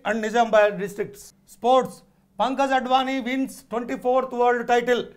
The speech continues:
Star Indian quest Pankaj Advani on Tuesday grabbed his twenty-fourth world title when trumpet at the International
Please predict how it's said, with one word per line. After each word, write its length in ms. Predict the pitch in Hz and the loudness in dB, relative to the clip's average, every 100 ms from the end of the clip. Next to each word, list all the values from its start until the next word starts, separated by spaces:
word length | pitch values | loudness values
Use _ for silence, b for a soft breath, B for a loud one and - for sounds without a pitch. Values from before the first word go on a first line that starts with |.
| b b b _ | b b b _
Star 340 | - 247 269 | 4 6 6
Indian 340 | 254 254 269 233 | 2 -4 -4 -4
quest 420 | 262 262 254 - | 0 0 0 -2
Pankaj 360 | 247 254 254 240 | -4 -2 -4 -2
Advani 380 | 226 254 247 254 | 0 0 0 -2
on 140 | 240 233 | -6 -6
Tuesday 400 | 240 262 233 254 | -6 -6 -4 -6
grabbed 580 | 165 135 208 262 226 247 196 B B | -6 0 4 4 4 0 -2 B B
his 200 | 226 247 | -6 -4
twenty-fourth 560 | 170 233 247 254 254 240 | -2 -2 0 4 2 2
world 320 | 220 240 247 | 2 4 4
title 460 | 226 226 226 220 214 B B B | 0 2 0 0 -6 B B B
when 260 | 170 262 | -2 -2
trumpet 460 | 262 240 240 254 - - | -2 -4 -2 -2 -2 -2
at 240 | 220 196 | -2 0
the 300 | 226 214 226 - b | -4 -4 -6 -12 b
International 920 | - 208 240 262 233 240 240 233 226 | -12 -6 -2 -2 -2 -4 -4 -4 -4